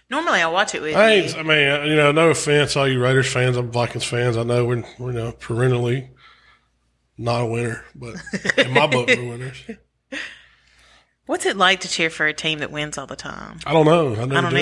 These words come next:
Speaker 2: it.
Speaker 1: either.
Speaker 2: Yeah. I'm used to Ole Miss getting beat and
Speaker 1: Exactly.
Speaker 2: Vikings getting beat.
Speaker 1: I'm a Mississippi State fan, so
Speaker 2: Now, you know,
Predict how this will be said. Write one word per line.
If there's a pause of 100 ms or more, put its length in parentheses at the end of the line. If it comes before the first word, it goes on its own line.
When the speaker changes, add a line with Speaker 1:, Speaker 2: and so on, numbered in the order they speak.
(120)
Speaker 2:
it.
Speaker 1:
either. (140)
Speaker 2:
Yeah. (500)
I'm
used
to
Ole
Miss
getting
beat
and
Speaker 1:
Exactly.
Speaker 2:
Vikings (100)
getting
beat. (340)
Speaker 1:
I'm
a
Mississippi
State
fan,
so
Speaker 2:
Now, (160)
you
know,